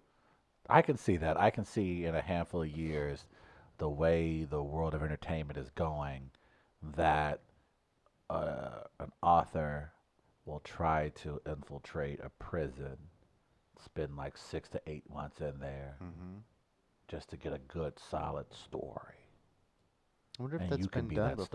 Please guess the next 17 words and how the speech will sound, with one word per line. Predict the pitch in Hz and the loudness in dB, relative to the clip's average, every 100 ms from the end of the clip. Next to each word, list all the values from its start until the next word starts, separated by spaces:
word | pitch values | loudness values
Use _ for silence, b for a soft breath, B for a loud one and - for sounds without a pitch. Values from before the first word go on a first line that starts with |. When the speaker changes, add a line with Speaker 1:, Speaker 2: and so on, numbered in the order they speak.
| 60 50 | -2 -2
Speaker 1:
story. | 65 | -4
You | 92 120 | -4 -2
can | 120 | -2
be | 98 101 | -2 0
that. | 92 87 87 | 2 2 2
You | 101 | -2
can | 113 | -2
be | 101 | -2
the | 101 | -4
first | - - - - - _ _ - - | -2 0 0 -4 -12 _ _ -20 -4
to | 87 | 0
volunteer | - 85 95 90 - - 85 | 4 4 4 2 0 0 2
to | 78 | 2
go | 80 | 2
to | 76 | 0
prison. | - 71 69 - - _ _ _ _ _ _ _ _ _ _ _ _ _ _ _ _ _ _ _ _ - | 0 0 -2 -8 -14 _ _ _ _ _ _ _ _ _ _ _ _ _ _ _ _ _ _ _ _ -6
Speaker 2:
I, | - | -2